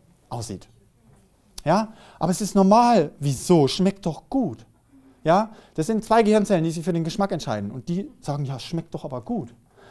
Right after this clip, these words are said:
Und, und in diesem Trott leben sehr viele Menschen wie der Frosch im Kochtopf. Kennt ihr diese Geschichte? Der Frosch im Kochtopf, ne? Da gibt's einen Frosch im Kochtopf, den setzt man in kaltes Wasser in den Kochtopf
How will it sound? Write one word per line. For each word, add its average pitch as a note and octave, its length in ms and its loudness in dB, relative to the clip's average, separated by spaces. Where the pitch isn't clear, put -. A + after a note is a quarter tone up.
Und, D3+ 300 -6
und D3+ 140 -4
in D3 120 -4
diesem G#3 260 0
Trott G#3+ 260 -2
leben F3+ 260 0
sehr G#3+ 200 0
viele F#3+ 200 0
Menschen G3+ 300 0
wie D#3+ 60 -2
der D#3+ 100 0
Frosch - 200 -6
im E3+ 80 -4
Kochtopf. - 500 -10
Kennt A3+ 160 -4
ihr F#3+ 60 -2
diese D#3 200 -2
Geschichte? D3 420 -8
Der D#3 80 0
Frosch G3+ 160 0
im F#3 60 2
Kochtopf, - 440 -2
ne? G#3+ 220 -2
Da E3 220 2
gibt's D#3+ 180 -2
einen F#3 80 0
Frosch A3 220 2
im F3+ 80 0
Kochtopf, A3+ 420 0
den F3 140 0
setzt G3 240 -2
man F3+ 100 0
in D#3+ 80 -2
kaltes F#3+ 300 0
Wasser F3+ 200 0
in D3+ 60 -4
den C#3+ 80 -6
Kochtopf G3+ 460 -4